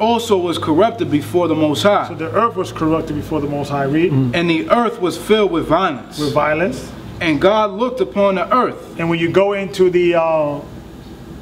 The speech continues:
Speaker 2: the Gilgamesh tablets, it talks about, uh, there were ten nations, and they were giants, and they were ruled by gods.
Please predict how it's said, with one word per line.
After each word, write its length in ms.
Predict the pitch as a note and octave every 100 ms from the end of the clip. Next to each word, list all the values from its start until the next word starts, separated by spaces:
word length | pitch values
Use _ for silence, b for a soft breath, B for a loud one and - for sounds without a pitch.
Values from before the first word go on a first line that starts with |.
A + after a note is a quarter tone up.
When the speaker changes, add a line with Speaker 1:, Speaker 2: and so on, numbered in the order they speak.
| - - -
Speaker 2:
the 60 | C#3
Gilgamesh 440 | E3+ F#3+ F3+ D#3+
tablets, 580 | - F#3 F3 B2+ - - - - - - - - -
it 120 | C3+
talks 260 | - F#3 -
about, 380 | D3 D#3+ D3+ C3+ - - - - - -
uh, 140 | D#3 D3+
there 120 | D#3
were 120 | D3
ten 320 | C#3+ F#3+ F#3
nations, 500 | F3+ F#3 - C#3+ A#2+
and 100 | C#3+
they 40 | C#3
were 120 | C#3
giants, 440 | C3 F3 E3+ C#3
and 100 | C3
they 60 | C3+
were 60 | C3+
ruled 180 | D#3+ D#3+
by 120 | D3+
gods. 560 | D#3 E3 D#3 A#2 -